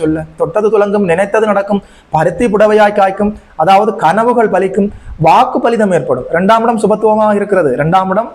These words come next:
சுக்கிராச்சாரியோட இருப்பால நல்ல சுபத்துவமாக இருக்கிற போது உங்களோட வார்த்தைகளை காப்பாற்ற முடியும். என்ன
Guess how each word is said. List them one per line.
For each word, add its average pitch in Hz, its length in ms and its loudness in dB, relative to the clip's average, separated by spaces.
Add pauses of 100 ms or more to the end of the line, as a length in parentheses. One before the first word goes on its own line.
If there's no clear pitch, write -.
(140)
சுக்கிராச்சாரியோட 196 720 0
இருப்பால 190 380 0
நல்ல 196 140 0 (100)
சுபத்துவமாக 190 500 0
இருக்கிற 170 300 -2
போது 127 140 0 (540)
உங்களோட 165 300 0
வார்த்தைகளை 247 520 2 (120)
காப்பாற்ற 214 440 -2
முடியும். 120 260 -4 (1080)
என்ன 233 140 2